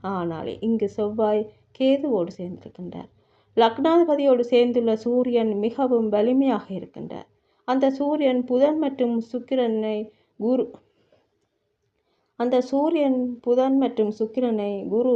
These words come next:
தனக்கு பிடித்த நட்பு ராசியிலிருந்து திரிகோண பார்வையில் பார்க்கின்றார்.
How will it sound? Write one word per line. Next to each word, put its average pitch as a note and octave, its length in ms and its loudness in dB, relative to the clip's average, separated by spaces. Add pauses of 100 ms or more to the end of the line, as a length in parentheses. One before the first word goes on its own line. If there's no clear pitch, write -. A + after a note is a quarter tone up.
(120)
தனக்கு A#3 400 -2
பிடித்த A3+ 380 -4
நட்பு G3+ 380 -4
ராசியிலிருந்து F#3+ 800 -4 (120)
திரிகோண B3+ 500 0
பார்வையில் F3+ 520 -4
பார்க்கின்றார். - 560 -14